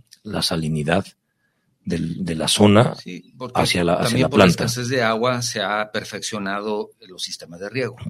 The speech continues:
Speaker 1: Por supuesto.
Speaker 2: Ahora ya son por goteo,
Speaker 1: Hoy
Speaker 2: ya, ya no es como antes que, que era por inundación.
Speaker 1: Es co-, es, es correcto,
Speaker 2: Ahora
Speaker 1: ¿no?
Speaker 2: por goteo, porque no hay agua.
Speaker 1: Así es.
Speaker 2: Hay una problemática
Speaker 1: Hay,
Speaker 2: complicada.
Speaker 1: lo, lo dije en un principio.
Speaker 2: Sí, así es.
Speaker 1: O-, hoy es,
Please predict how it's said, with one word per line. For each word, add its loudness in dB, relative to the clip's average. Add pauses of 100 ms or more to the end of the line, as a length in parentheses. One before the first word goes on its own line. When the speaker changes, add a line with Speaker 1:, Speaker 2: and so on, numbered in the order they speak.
(100)
Speaker 1:
Por -2
supuesto. -4
Speaker 2:
Ahora -8
ya -10
son -10
por -14
goteo, -2
Speaker 1:
Hoy 0
Speaker 2:
ya, -8 (420)
ya -20
no -8
es -4
como -8
antes -4
que, -12 (360)
que -4
era -2
por -4
inundación. 2
Speaker 1:
Es 8
co-, 2
es, 2
es 2
correcto, 8
Speaker 2:
Ahora 4
Speaker 1:
¿no? 0
Speaker 2:
por -4
goteo, 2
porque -16
no -6
hay -6
agua. 0 (280)
Speaker 1:
Así 0
es. -2
Speaker 2:
Hay -8
una -8
problemática -8
Speaker 1:
Hay, 6
Speaker 2:
complicada. 2 (140)
Speaker 1:
lo, 6
lo 8
dije 8
en 12
un 12
principio. 8
Speaker 2:
Sí, -8 (100)
así -6
es. 0
Speaker 1:
O-, 6
hoy 10
es, 6